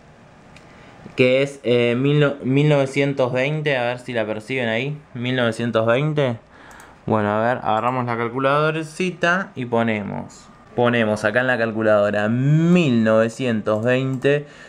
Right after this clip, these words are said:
dividido seis. Estamos dividiendo el video seis veces, entonces nos queda trescientos veinte.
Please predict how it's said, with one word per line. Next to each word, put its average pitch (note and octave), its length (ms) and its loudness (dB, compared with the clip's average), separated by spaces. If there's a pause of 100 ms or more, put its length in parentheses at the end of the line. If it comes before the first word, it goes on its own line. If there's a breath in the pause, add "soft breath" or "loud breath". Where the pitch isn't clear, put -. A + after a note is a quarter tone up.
(140 loud breath)
dividido B2 720 6
seis. G2+ 680 -2
Estamos D3 340 0
dividiendo C#3 460 2
el C#3 60 0
video C#3+ 520 0
seis C3 300 -2
veces, G2+ 360 -6
entonces A#2 380 0
nos A#2+ 160 -2
queda C#3+ 220 0
trescientos D3 600 -2
veinte. G2 520 -4